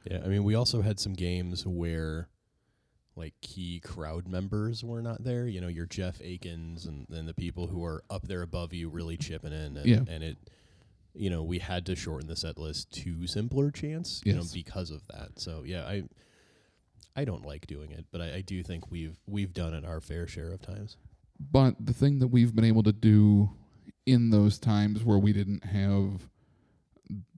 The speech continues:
Speaker 2: the backup, let's say, is that we've been able to jam. We've been able to, you
Speaker 1: Yeah.
Speaker 2: know, go in and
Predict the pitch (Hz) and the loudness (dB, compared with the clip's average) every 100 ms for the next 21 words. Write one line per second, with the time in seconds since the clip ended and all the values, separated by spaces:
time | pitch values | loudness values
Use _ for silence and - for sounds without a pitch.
0 | - 101 95 98 104 107 98 104 104 - | -2 0 2 2 2 0 0 0 -2 -2
1 | 98 101 98 - 101 92 - 113 110 101 | 0 2 2 2 -2 0 0 2 2 4
2 | 98 98 104 104 110 98 101 92 - - | 2 2 0 -2 0 0 -2 -8 -4 4
3 | 104 98 95 98 101 98 87 104 101 98 | 4 6 4 6 6 6 6 6 6 6
4 | 107 101 98 98 98 101 | 8 10 8 6 4 2